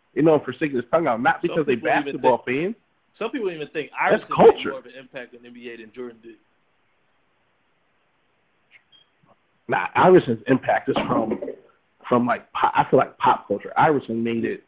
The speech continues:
Speaker 2: I mean, Iverson,
Speaker 1: hip-hop.
Speaker 2: Iverson made a lot of
Speaker 1: Iverson's
Speaker 2: things
Speaker 1: impact
Speaker 2: acceptable that
Speaker 1: is
Speaker 2: weren't acceptable when
Speaker 1: totally
Speaker 2: he was,
Speaker 1: different.
Speaker 2: like, all the tattoos.
Speaker 1: Yeah,
Speaker 2: You know
Speaker 1: like,
Speaker 2: that?
Speaker 1: Iverson, you know, Iverson is what the
Speaker 2: Yeah.
Speaker 1: N B A is today as far as pop culture.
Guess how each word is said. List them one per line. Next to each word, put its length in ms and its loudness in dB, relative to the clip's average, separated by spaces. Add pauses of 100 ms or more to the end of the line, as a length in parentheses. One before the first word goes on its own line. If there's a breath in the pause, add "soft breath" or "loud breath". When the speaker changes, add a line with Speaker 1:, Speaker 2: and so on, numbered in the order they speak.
(160)
Speaker 2:
I 60 -14
mean, 200 -8
Iverson, 300 0
Speaker 1:
hip-hop. 300 -4
Speaker 2:
Iverson 240 2
made 100 -12
a 60 0
lot 160 -4
of 40 -20
Speaker 1:
Iverson's 0 -
Speaker 2:
things 200 -10
Speaker 1:
impact 300 -4
Speaker 2:
acceptable 140 -20
that 100 -10
Speaker 1:
is 80 -10
Speaker 2:
weren't 120 -18
acceptable 360 -20
when 40 -20
Speaker 1:
totally 240 0
Speaker 2:
he 60 -10
was, 100 -20
Speaker 1:
different. 280 -4
Speaker 2:
like, 120 -20
all 120 -12
the 60 -20
tattoos. 680 -14 (1300)
Speaker 1:
Yeah, 120 8
Speaker 2:
You 180 0
know 100 -10
Speaker 1:
like, 240 -8
Speaker 2:
that? 60 2
Speaker 1:
Iverson, 520 0 (1160)
you 100 6
know, 240 2 (1120)
Iverson 540 4
is 240 4
what 180 2
the 100 0
Speaker 2:
Yeah. 140 0
Speaker 1:
N 80 -2
B 160 4
A 40 0
is 100 -8
today 240 -2
as 80 -8
far 160 -8
as 140 -20
pop 300 -2
culture. 360 -8